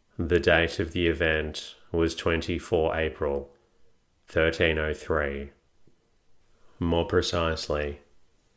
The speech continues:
according to the chief burglar's own account,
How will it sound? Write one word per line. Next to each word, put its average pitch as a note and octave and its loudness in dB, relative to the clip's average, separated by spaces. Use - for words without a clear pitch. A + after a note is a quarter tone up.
according F2+ 2
to F#2 -2
the F2 2
chief E2+ 0
burglar's D2+ 0
own D#2 0
account, D2+ -2